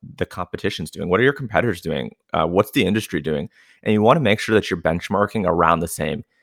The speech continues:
You don't wanna be way over 'cause you're probably leaving money on the table, and you probably don't wanna be way under what your competitors and other people are doing because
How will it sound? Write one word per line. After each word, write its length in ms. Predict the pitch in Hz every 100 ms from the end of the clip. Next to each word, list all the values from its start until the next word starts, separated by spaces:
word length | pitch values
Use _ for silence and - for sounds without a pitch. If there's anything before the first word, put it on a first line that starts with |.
| _
You 60 | 104
don't 140 | 95
wanna 140 | 120 139
be 180 | 120 107
way 300 | 82 85 -
over 320 | 65 85 135
'cause 160 | 98
you're 60 | 95
probably 340 | - 95 98
leaving 280 | 92 92 92
money 140 | 85 85
on 80 |
the 80 | 90
table, 480 | - 87 95 143 - _ _
and 80 | 110
you 60 | 101
probably 180 | - -
don't 120 | 92
wanna 120 | 113
be 120 | 101
way 200 | 87 87
under 360 | 90 85 90 82
what 140 | 80 -
your 100 | -
competitors 560 | 95 90 82 82 82
and 80 | 82
other 120 | 82
people 260 | 80 87 82
are 40 |
doing 260 | 82 87 139
because 420 | 131 98 90 87